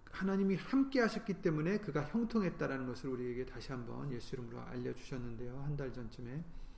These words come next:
히브리서 십일 장 육 절 말씀을 통해서 우리가 잘 아시는 말씀과 같이 믿음이 없이는 기쁘시게 못한다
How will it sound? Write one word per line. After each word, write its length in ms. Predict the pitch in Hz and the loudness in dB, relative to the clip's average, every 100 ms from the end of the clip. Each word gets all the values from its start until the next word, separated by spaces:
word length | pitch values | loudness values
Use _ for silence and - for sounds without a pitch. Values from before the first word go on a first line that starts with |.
| - - - - - | -14 -14 -14 -10 -4
히브리서 320 | - 190 196 | 2 4 4
십일 360 | 185 - 214 214 | 0 2 0 2
장 220 | 208 190 | 4 4
육 160 | 143 - | 2 2
절 160 | 175 | 2
말씀을 460 | 160 131 - 143 135 | 2 0 -2 -4 -4
통해서 360 | - 131 120 135 | -4 -4 -2 -2
우리가 240 | 123 123 | 0 -2
잘 220 | - 127 | -4 -4
아시는 300 | 123 - 131 | -6 -6 -6
말씀과 400 | 123 113 - 143 | -6 -6 -6 -6
같이 360 | 127 - - 117 - - - - - - - - - | -6 -6 -6 -6 -4 -6 -6 -6 -6 -6 -6 -6 -2
믿음이 380 | 143 170 233 220 | 6 8 10 10
없이는 600 | 208 - 175 185 208 226 - - - | 8 4 2 4 4 2 -4 -12 -8
기쁘시게 500 | - 160 165 147 165 | -2 0 2 2 0
못한다 680 | 135 123 147 131 127 117 107 | 0 -2 -2 -2 -2 -4 -8